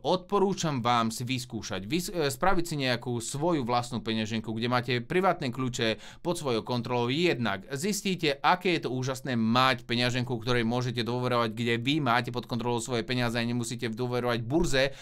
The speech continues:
že či ju zavrú alebo nezavrú, alebo že či uzavrie tú sieť, alebo neuzavrie tú sieť.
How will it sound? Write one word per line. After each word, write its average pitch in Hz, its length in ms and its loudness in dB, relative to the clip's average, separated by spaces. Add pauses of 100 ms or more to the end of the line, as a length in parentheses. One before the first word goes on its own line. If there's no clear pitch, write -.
(220)
že 131 160 0
či 135 160 -2
ju 131 80 0
zavrú 135 400 4
alebo 123 240 4
nezavrú, 131 400 0
alebo 120 320 0
že 127 80 -2
či 127 240 -2
uzavrie 143 480 0
tú 135 160 -6
sieť, 131 320 0
alebo 123 240 2
neuzavrie 123 480 0
tú 107 160 -4
sieť. 98 320 -4